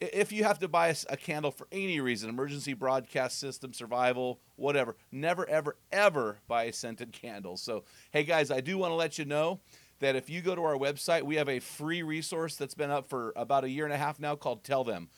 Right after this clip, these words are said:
What Great Fathers Tell Their Sons and Daughters. That resource is coming down in the next couple weeks.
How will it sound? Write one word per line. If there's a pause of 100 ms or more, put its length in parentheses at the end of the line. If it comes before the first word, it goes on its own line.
(220)
What
Great
Fathers
Tell
Their
Sons
and
Daughters. (320)
That
resource
is
coming
down
in
the
next
couple
weeks.